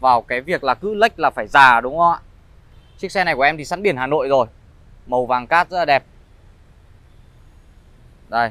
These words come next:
dàn lốp mít mới cứng luôn. Ờ, loại này thì nó sử dụng la răng mười bảy inch quý vị anh chị nhá. La răng phay rất là đẹp. Xe thì đấy, bao giờ cũng vậy.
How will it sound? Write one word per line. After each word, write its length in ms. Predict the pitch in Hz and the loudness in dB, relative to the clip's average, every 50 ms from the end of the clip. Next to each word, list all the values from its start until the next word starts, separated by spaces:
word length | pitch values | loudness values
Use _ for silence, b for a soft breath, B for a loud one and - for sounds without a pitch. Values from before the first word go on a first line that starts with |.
| 104 - | -6 -14
dàn 260 | - - 123 120 117 | -6 -2 -2 -2 0
lốp 200 | 123 143 156 - | 0 -2 -2 -2
mít 160 | 170 175 185 - - | -8 -10 -10 -10 -8
mới 180 | 127 123 139 | -4 -4 -4
cứng 220 | 143 147 139 147 175 | -2 -4 -4 -2 2
luôn. 220 | 202 190 165 147 - - - - _ _ - - - - - - | 0 0 0 -2 -10 -20 -20 -20 _ _ -20 -20 -20 -20 -12 -6
Ờ, 1000 | 123 127 131 131 131 131 131 131 131 131 131 131 135 135 135 135 131 131 131 - - _ - _ - - _ | -4 -2 0 0 0 0 0 0 0 -2 -2 -2 -4 -6 -6 -6 -8 -10 -12 -14 -20 _ -20 _ -20 -18 _
loại 180 | 151 156 151 | -6 -4 -4
này 120 | 147 147 139 | -4 -6 -6
thì 100 | 139 147 | -6 -8
nó 120 | 139 147 | -8 -8
sử 140 | - - 147 | -8 -8 -6
dụng 200 | 131 156 151 151 | -6 -6 -4 0
la 140 | 151 156 160 | 0 0 0
răng 200 | 156 160 160 165 | 0 -2 -2 -2
mười 100 | 156 147 | -2 0
bảy 140 | 131 120 113 | 0 0 0
inch 200 | 139 151 151 131 | -2 -4 -6 -10
quý 60 | 135 | -8
vị 120 | 147 170 | -8 -8
anh 80 | 147 151 | -8 -8
chị 120 | 165 151 | -12 -6
nhá. 140 | 139 147 151 143 - - - - - - - - - - _ - - - _ _ _ _ - - _ - - - - - | -4 -4 -4 -4 -8 -20 -20 -20 -20 -20 -20 -20 -20 -20 _ -20 -20 -20 _ _ _ _ -20 -20 _ -20 -20 -20 -20 -6
La 160 | 120 135 135 | -4 -4 -2
răng 180 | 135 143 139 - | -2 -4 -4 0
phay 160 | - 143 135 | 0 0 0
rất 100 | 147 170 | 0 -4
là 80 | 160 | -2
đẹp. 180 | 143 131 120 - _ | 0 0 0 -2 _
Xe 300 | - - 151 143 143 139 | -8 -4 -2 -2 -2 -2
thì 100 | 131 135 | -4 -2
đấy, 200 | 117 117 120 123 - | -2 -2 -2 -2 -4
bao 140 | - 135 143 | -6 -6 -4
giờ 140 | 139 139 127 | -4 -4 -6
cũng 160 | 113 - 139 | -8 -10 -2
vậy. 220 | 156 160 120 76 | -2 0 0 -2